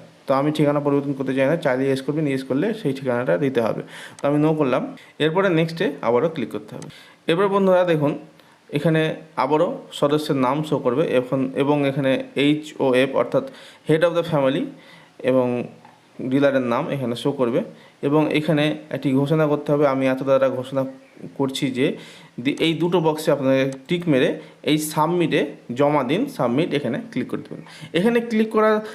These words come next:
সঙ্গে সঙ্গেই আপনাকে কিন্তু একটি সাকসেস মেসেজ এখানে শো করে দেবে। আপনাকে একটা সাকসেস মেসেজ এখানে দেখাবে যে আপনার ফ্যামিলিটি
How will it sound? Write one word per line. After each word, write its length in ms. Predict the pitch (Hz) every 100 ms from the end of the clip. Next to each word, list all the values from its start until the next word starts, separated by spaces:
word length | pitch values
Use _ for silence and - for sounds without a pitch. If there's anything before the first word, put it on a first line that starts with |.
| -
সঙ্গে 340 | - 160 170
সঙ্গেই 380 | 190 180 143 165
আপনাকে 540 | - 139 165 160 156 170 - - - -
কিন্তু 420 | 160 156 165 180 - -
একটি 420 | - 135 147 143 -
সাকসেস 580 | - 156 156 - 185 -
মেসেজ 340 | 143 151 151 143
এখানে 240 | 143 143
শো 200 | 160 143
করে 220 | 135 135
দেবে। 260 | 120 120 165
আপনাকে 360 | - 135 135 135
একটা 180 | 131
সাকসেস 400 | 147 135 131 156
মেসেজ 260 | 139 135 143
এখানে 200 | 131 131
দেখাবে 400 | 123 123 123 160
যে 160 | 135 117
আপনার 320 | 120 - 127 127
ফ্যামিলিটি 560 | 131 117 117 117 196